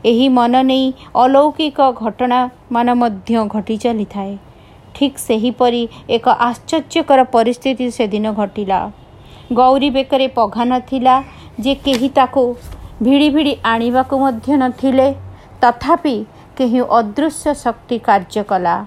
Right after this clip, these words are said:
ସନ୍ଧ୍ୟା ନ ହେଉଣୁ ସେ ଆସି ପହଞ୍ଚି ଯାଇଥିଲା ତା ବାଛୁରୀ ପାଖରେ। ସେ କି ଅପୂର୍ବ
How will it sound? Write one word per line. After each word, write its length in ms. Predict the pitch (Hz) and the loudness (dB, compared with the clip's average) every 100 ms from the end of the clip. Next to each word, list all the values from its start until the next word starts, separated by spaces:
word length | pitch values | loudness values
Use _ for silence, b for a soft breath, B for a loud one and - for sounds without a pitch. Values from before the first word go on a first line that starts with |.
| - - B B | -14 -20 B B
ସନ୍ଧ୍ୟା 480 | - 240 240 233 233 | -2 0 2 2 2
ନ 140 | 226 208 208 | 2 2 2
ହେଉଣୁ 400 | 233 254 262 269 285 294 B B | 2 0 0 0 0 -4 B B
ସେ 160 | - 240 | 0 4
ଆସି 300 | 220 220 233 208 | 4 2 -6 -4
ପହଞ୍ଚି 460 | 208 208 254 247 262 | -4 0 -2 -2 0
ଯାଇଥିଲା 560 | 262 247 262 247 214 196 B B B | 0 0 -2 0 2 0 B B B
ତା 80 | 247 | 2
ବାଛୁରୀ 460 | 214 196 185 - 208 | 4 2 0 -6 -6
ପାଖରେ। 540 | 196 180 - 196 180 190 196 B B B | -4 -4 -4 -8 -8 -10 -14 B B B
ସେ 260 | - - 339 | -10 -2 -2
କି 140 | 330 | 2
ଅପୂର୍ବ 520 | 339 208 - 262 285 | 2 2 0 -2 -2